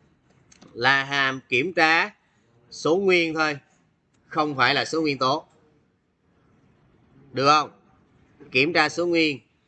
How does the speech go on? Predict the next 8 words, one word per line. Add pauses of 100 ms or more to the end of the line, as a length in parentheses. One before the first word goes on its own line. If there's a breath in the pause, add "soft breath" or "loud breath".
(440 soft breath)
Và
chúng
ta
có
I
N (240)
T (1000)
N.